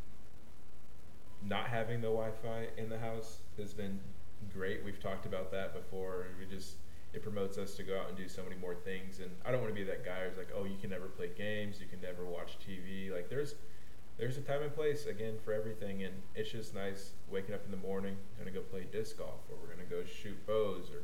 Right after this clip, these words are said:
go shoot our guns, or whatever have you. It's just, and I can see how it could promote people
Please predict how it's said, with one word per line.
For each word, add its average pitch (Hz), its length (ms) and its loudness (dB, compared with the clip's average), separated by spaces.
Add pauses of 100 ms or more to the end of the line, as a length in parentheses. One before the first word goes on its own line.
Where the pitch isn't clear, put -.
go - 80 0
shoot 92 240 0
our 92 100 0
guns, 101 560 0
or 82 240 0 (440)
whatever 113 440 2
have 101 380 2
you. 85 140 -2
It's - 100 -2
just, - 300 0 (680)
and 104 280 0 (340)
I 104 100 0
can 110 160 -2
see 135 560 0 (280)
how 107 200 2
it 110 100 0
could 101 240 2
promote 92 420 0
people 95 480 0